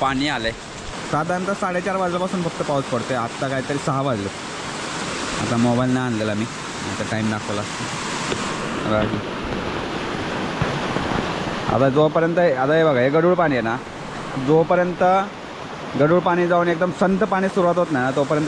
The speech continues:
खेकडी नाही गावणार. आता खेकडी गावतील, पण त्यासाठी ते, अ, जाळी असते ना, ती लावायला लागेल, खेकड्याची जाळी.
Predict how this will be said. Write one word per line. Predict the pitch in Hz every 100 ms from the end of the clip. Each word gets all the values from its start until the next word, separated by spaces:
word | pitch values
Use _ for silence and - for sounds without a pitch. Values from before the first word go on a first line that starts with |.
| -
खेकडी | 165 170
नाही | 175 170
गावणार. | 113 107
आता | 127 240
खेकडी | 233 233 254
गावतील, | 247 196 214
पण | 220 196
त्यासाठी | 202 214 190
ते, | 190 202 196 180 - - - - 139
अ, | 147 143
जाळी | 135 170 208
असते | 226 -
ना, | 170 170 214 -
ती | 185
लावायला | 185 156 123 110
लागेल, | 113 147
खेकड्याची | 135 127 123
जाळी. | 117